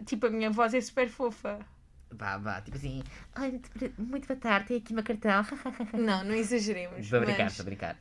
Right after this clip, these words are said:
Speaker 2: Mas eu já fui multado.
Speaker 1: digo um bom dia feliz.
Speaker 2: Eu já fui multado, mas também eu estava a pedi-las.
Speaker 1: Mas na C P?
Speaker 2: Eu fui multado na C P.
Speaker 1: Mas na C P normalmente eles não multam.
Speaker 2: Ai, não,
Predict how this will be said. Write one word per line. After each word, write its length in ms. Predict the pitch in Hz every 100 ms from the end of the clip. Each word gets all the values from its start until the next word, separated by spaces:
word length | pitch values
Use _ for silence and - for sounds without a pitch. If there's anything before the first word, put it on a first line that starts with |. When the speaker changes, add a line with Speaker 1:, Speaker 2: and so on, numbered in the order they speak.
| -
Speaker 2:
Mas 280 | 156 175 208
eu 80 |
já 120 | 220 214
fui 120 | 214
multado. 420 | 202 208 131 226
Speaker 1:
digo 240 | 233 226
um 80 | 254
bom 140 | 247 247
dia 160 | 247
feliz. 680 | 240 - 247 233 - - - - - - -
Speaker 2:
Eu 140 | 151
já 120 | 160
fui 140 | 151 156
multado, 440 | 156 151 120 104 - 147
mas 180 | 147
também 260 | 143 131 127 -
eu 80 | 135
estava 200 | 131 123
a 40 |
pedi-las. 420 | 123 120 87 82 - - - -
Speaker 1:
Mas 160 | 311 311
na 100 | 359
C 180 | - 226
P? 380 | 294 262 185 190 - -
Speaker 2:
Eu 180 | 127 127
fui 160 | - 120
multado 300 | 120 123 123
na 80 | 135
C 140 | 170
P. 200 | 123 104 - - - - - - _
Speaker 1:
Mas 160 | 311 330
na 80 |
C 140 | 339 294
P 100 | 320
normalmente 540 | 311 302 302 294 277
eles 100 | 277
não 140 | 262 262
multam. 640 | 247 254 208 214 208 208 208
Speaker 2:
Ai, 140 | 160 165
não, 240 | 160